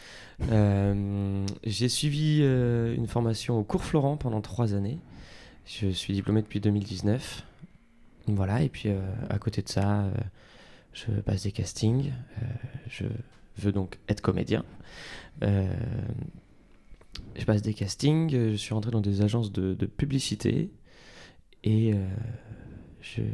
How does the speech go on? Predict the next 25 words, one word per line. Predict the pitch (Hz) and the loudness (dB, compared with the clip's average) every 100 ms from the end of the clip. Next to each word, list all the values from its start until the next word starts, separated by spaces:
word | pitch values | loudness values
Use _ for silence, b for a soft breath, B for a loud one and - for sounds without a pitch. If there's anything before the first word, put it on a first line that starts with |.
| 107 110 | -4 -6
j'ai | - | -4
récemment | 107 110 107 104 104 113 | 0 0 2 2 2 0
tourné | - - 101 117 | -4 -2 2 2
dans | 117 104 101 90 | 2 2 2 2
un | 110 | 0
moyen | 107 107 160 | 4 4 4
métrage, | 117 - - - | 2 -2 -6 -6
par | - - | -4 -2
exemple, | 98 113 - 104 | -2 -4 -2 -2
euh, | 98 101 b b b b b | -2 -4 b b b b b
à | 113 | 2
destination | 107 104 113 107 - 117 | 2 2 2 2 2 0
d'un, | 101 98 95 95 98 95 95 98 - | 0 0 0 -2 -6 -6 -6 -4 -2
des | |
festivals | 101 110 101 - 98 95 101 117 - | 0 0 0 0 2 2 0 -2 -2
de | 101 | 0
France. | - 101 117 - - - b b b b b b - - - - | 0 -2 -2 -8 -16 -20 b b b b b b -20 -20 -20 0
Et | 104 98 95 92 90 87 - - - - - - - - - | 4 6 4 2 0 -2 -4 -10 -20 -20 -20 -20 -20 -14 -6
je | 95 107 | 0 2
serai, | - - 113 | 0 0 2
euh, | 110 | 2
potentiellement | 95 123 123 120 - - 107 104 104 117 98 95 | 2 0 2 0 2 4 4 6 4 2 0 -2
en | 95 95 | -2 0
écriture | 101 - 107 95 - 101 | 0 0 -2 0 0 0
d'un | 104 98 98 101 95 | 2 2 2 2 0